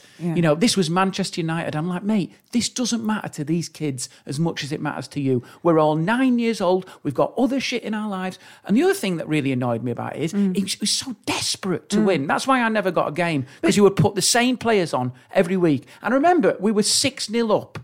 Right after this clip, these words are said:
Speaker 1: Yeah.
Speaker 2: and he said to me, "Warm up," right?
Speaker 1: Yeah.
Speaker 2: And I thought, "I'm gonna get a game."
Speaker 1: Yeah.
Speaker 2: And I got my little trousers off,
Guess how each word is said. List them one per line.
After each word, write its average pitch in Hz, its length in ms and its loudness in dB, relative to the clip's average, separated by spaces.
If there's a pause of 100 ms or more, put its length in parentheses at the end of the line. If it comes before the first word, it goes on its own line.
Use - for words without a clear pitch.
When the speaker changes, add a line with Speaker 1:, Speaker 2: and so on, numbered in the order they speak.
(220)
Speaker 1:
Yeah. 185 120 4
Speaker 2:
and 180 80 4
he 185 80 4
said 190 240 0
to - 120 -6
me, 135 200 0 (320)
"Warm 160 320 4
up," 113 220 -6 (140)
right? 139 180 4
Speaker 1:
Yeah. 185 80 0
Speaker 2:
And 160 100 -2
I 143 40 -4
thought, - 160 -4
"I'm 165 80 -2
gonna 175 200 0
get 165 200 -2
a - 40 -4
game." 131 320 0
Speaker 1:
Yeah. 196 220 2
Speaker 2:
And - 20 -12
I 151 80 -2
got 151 140 -4
my 156 80 -4
little 165 200 -6
trousers 147 460 -6
off, - 280 -4